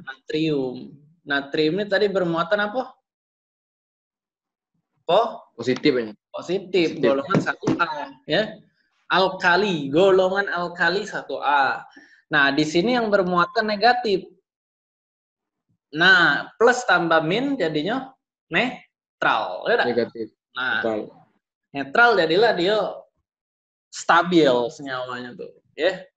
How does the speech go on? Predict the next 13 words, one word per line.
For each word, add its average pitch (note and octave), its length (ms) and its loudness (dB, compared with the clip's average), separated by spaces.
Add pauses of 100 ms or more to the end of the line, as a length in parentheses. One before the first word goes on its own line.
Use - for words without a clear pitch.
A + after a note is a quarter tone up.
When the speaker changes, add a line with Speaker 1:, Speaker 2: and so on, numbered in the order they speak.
(100)
Speaker 1:
Jadi D#3+ 240 6
kalau A3+ 240 6
nak G#3+ 240 -2 (560)
kaget F3 400 0
misalnya F#3+ 400 0
reaksi F#3 400 0
kimia, G3+ 720 0 (240)
nah, C3 320 -4
anip C#3+ 240 -2
bakar D#3 480 2
misalnya D3 400 -6
tuh, D3+ 80 -4
kan. G#3 140 -4